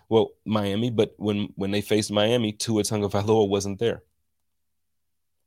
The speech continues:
So they weren't getting the ball to Tyreek Hill, and they weren't getting the ball to Jaylen Waddle the same way that Josh Allen will be able to get the ball to Stefon Diggs. So we'll see.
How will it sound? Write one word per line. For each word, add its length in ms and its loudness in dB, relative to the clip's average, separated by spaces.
So 360 2
they 200 0
weren't 300 2
getting 300 0
the 80 -2
ball 340 2
to 140 -10
Tyreek 340 -6
Hill, 240 -2
and 100 -8
they 60 -4
weren't 240 -4
getting 220 -4
the 60 -4
ball 280 -2
to 60 -6
Jaylen 360 -4
Waddle 400 -2
the 80 -8
same 300 0
way 120 -2
that 160 -6
Josh 380 -2
Allen 260 -4
will 80 -4
be 160 -2
able 160 -2
to 60 -2
get 200 -4
the 80 -8
ball 480 0
to 60 -10
Stefon 500 -6
Diggs. 400 -8
So 160 -4
we'll 160 4
see. 340 -2